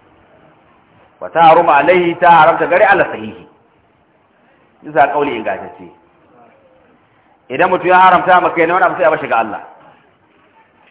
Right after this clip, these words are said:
Amma idan ya haramta matar sai a hishe ta. Ta tafi uku.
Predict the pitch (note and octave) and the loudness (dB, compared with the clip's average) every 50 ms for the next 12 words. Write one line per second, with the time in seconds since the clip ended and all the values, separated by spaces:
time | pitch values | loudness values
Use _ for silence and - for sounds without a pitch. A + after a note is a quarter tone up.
0 | _ _ _ - B2 C3 D#3+ F3 D#3+ E3 E3 F3+ F3+ F3+ F#3 F#3 F3+ D#3+ - E3 | _ _ _ -8 -6 0 2 2 2 2 0 2 2 4 4 4 2 0 0 0
1 | D#3 D#3 G3+ G3 E3+ - F3 D3 C3 C3 B2 - C3 - - - - - _ _ | -2 0 -2 -2 -6 -6 -6 -8 -8 -8 -12 -12 -16 -14 -14 -16 -18 -18 _ _
2 | _ _ _ _ _ _ _ _ _ _ _ _ _ _ _ _ _ _ _ - | _ _ _ _ _ _ _ _ _ _ _ _ _ _ _ _ _ _ _ -6
3 | D3 C#3+ D3 - A#2 A2 G#2+ - - - | -6 -6 -6 -10 -16 -16 -18 -18 -20 -20